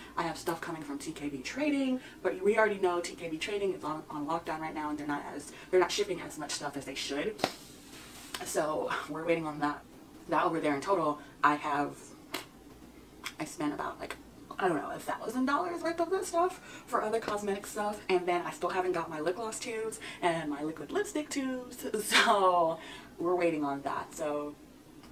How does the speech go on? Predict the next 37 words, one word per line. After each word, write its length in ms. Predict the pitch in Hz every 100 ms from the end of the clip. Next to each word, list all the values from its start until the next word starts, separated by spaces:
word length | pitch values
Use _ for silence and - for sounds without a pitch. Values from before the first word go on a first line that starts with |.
| -
I 100 | 165
think 320 | - 175 220
I 100 | 269
spent 400 | 262 - 247 254
about, 380 | - 262 262 - - - - - - - - - - - - - - - - - - - - - - - - - - - - - - - - -
yeah, 180 | 302 302 - -
I 120 | 220
spent 260 | - 233 -
damn, 160 | 220 233 - - -
<laughs> 340 | - - -
damn 180 | - 294
near 120 | 359
close 240 | 359 330 359
to 80 | 302
six 140 | 294
thousand 280 | 294 277 254
dollars, 420 | 240 277 240 262 -
if 160 | 214
not 200 | 220 226
a 40 | 202
little 180 | 226 226
bit 200 | 208 - - -
short, 340 | - 214 185
and 80 | 180
of 140 | 175 -
course 200 | 175 -
I, 60 | -
I 220 | - -
put 100 | 185
money 200 | 160 151
aside 320 | 151 147 143 -
to 60 |
do 120 | 143
marketing 380 | 139 135 - - 143
for 140 | -
it, 120 | - -
so 300 | - -